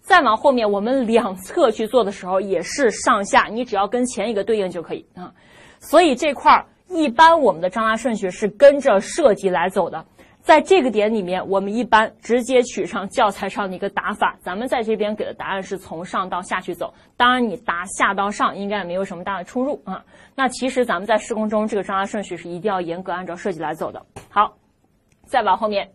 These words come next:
第三个问题啊，事件三中结合背景资料，<coughs> 列式计算代号S二二的钢绞线束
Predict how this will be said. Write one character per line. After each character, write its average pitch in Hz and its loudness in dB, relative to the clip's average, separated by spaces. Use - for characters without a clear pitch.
第 240 -2
三 285 2
个 240 2
问 214 2
题 190 -4
啊， 214 -4
事 - -2
件 339 2
三 320 2
中 320 2
结 311 -2
合 302 4
背 285 2
景 220 -2
资 247 -2
料， 247 6
<coughs> - -6
列 349 4
式 233 -2
计 254 -2
算 226 2
代 285 4
号 285 4
S 220 0
二 277 2
二 269 0
的 180 -4
钢 247 -2
绞 247 0
线 240 -2
束 233 -4